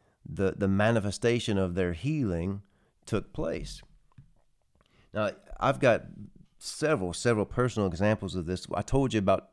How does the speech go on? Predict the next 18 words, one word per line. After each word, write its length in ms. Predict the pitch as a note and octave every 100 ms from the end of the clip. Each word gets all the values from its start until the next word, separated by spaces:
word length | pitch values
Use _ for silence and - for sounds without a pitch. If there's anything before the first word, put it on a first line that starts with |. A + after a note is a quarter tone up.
| _
two 280 | - D#3+ C#3+
of 120 | G2+
them 300 | E2+ F2 F#2+ - - _
in 160 | - F#2+
last 340 | G2+ A2 A2+
month's 260 | G#2 F#2+ -
episode, 460 | F2 E2+ - F#2+ F2
the 80 |
deaf 300 | D#2+ G#2+ G2+
woman 280 | G#2+ G2+ G2
in 100 | F2
Tahlequah, 760 | - G#2 G#2 G2 F2+ E2+ E2 -
Oklahoma. 720 | F#2 F2+ D#2+ G2+ G2+ G2 F#2+ _ _ _ _ - _ _ - -
She 160 | -
was 140 | G2+ F2+
deaf 240 | G#2+ G#2+
in 80 | F#2+
both 240 | G2+ F#2+